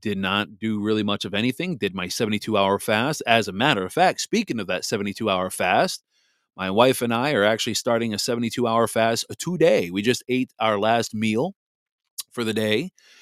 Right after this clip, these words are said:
And so, um, our seventy-two hour fast kinda, I guess, commenced about an hour ago. So we, we will be,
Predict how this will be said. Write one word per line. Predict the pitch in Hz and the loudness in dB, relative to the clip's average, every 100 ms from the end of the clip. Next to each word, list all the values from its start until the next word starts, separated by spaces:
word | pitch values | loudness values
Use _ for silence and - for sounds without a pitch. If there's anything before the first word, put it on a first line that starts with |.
| - _ - | -20 _ -8
And | 101 98 101 | -6 -2 -2
so, | - 107 101 104 - | 2 6 6 4 2
um, | 104 101 98 95 95 | 0 2 2 0 0
our | 107 | 0
seventy-two | 104 131 123 113 127 | 0 0 0 -2 0
hour | 117 117 117 | 2 4 2
fast | - 110 135 - | 0 -2 -2 -4
kinda, | - 110 110 104 98 - - | -4 -4 -2 -2 -4 -10 -14
I | 104 | -6
guess, | 107 - | -6 -4
commenced | - 117 123 143 - | -6 -2 0 -2 -4
about | 98 113 | 0 2
an | 113 | 2
hour | 104 135 165 | 2 2 2
ago. | 104 92 98 123 | 2 2 0 0
So | 110 | 0
we, | 104 113 - 98 | 0 -2 -4 -4
we | 120 | 0
will | 131 113 | 2 2
be, | 113 113 107 | 2 0 -2